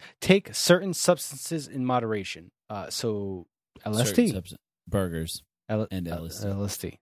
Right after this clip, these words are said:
Speaker 1: There it
Speaker 2: Yeah.
Speaker 1: is.
Speaker 2: Okay.
Speaker 1: So this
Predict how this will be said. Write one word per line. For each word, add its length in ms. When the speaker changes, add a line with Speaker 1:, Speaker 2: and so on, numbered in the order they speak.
Speaker 1:
There 140
it 80
Speaker 2:
Yeah. 60
Speaker 1:
is. 200
Speaker 2:
Okay. 160
Speaker 1:
So 420
this 360